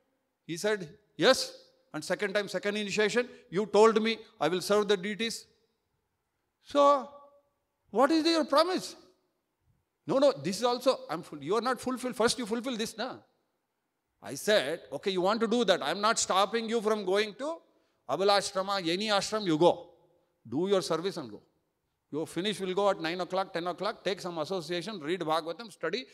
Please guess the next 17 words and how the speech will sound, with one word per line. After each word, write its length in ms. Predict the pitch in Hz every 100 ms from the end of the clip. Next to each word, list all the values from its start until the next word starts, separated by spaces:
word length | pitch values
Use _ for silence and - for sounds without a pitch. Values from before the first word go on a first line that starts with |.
| - _
Whole 240 | - 160 220
eight 280 | 180 208 196
hours 260 | 208 185
you 100 | 180
go 420 | 160 208 220 - - _ _ _ -
all 280 | 123 185 220
over 260 | 208 214 196
world 300 | 208 240 220
and 120 | 202
come 160 | 196
back.' 200 | 202 143 - _ _ _ _ _ _ _ _
I 100 | 139
was 180 | 147 120
really 280 | 131 175 147
upset. 460 | 107 - 98 - - _ _ _ _ _ _ _ _ _ _
That 320 | 107 143 208 180
guy, 400 | 202 196 202